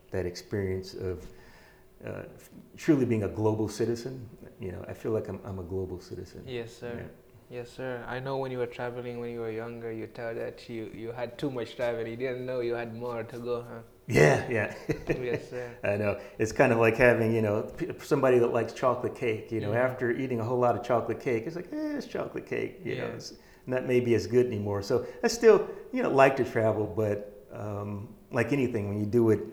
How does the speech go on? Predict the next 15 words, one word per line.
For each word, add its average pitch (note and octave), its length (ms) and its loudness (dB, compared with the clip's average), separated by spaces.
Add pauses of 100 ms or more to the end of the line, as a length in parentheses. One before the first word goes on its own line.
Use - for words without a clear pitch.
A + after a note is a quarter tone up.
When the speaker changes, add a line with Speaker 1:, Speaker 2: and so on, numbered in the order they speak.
(400)
Speaker 1:
so - 280 4
much, F#2+ 480 0
Speaker 2:
Mm-hmm. B2+ 460 -10
Speaker 1:
it G#2 80 0
almost G#2+ 360 0
becomes F#2+ 500 -6
rote. F#2 520 -4
But F2+ 240 -6 (360)
still, E3+ 240 6
what B2 120 6
I G#2+ 60 6
try B2+ 320 6
to G#2 120 4
do G2+ 260 2
is F#2 240 0